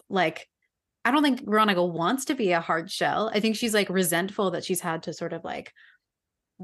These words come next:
I don't know, toughen up and, and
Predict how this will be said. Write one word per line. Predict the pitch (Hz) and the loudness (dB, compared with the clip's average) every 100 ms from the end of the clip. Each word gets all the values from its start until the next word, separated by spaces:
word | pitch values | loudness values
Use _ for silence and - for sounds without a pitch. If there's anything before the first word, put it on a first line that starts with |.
| - _ _ _ - | -18 _ _ _ -6
I | 185 | -2
don't | 202 | -2
know, | 160 165 | -2 -2
toughen | 185 - 202 202 | -4 -4 -2 0
up | 160 196 175 | -2 0 -2
and, | 170 165 - - | -2 -6 -8 -4
and | 170 165 160 | -4 -2 -6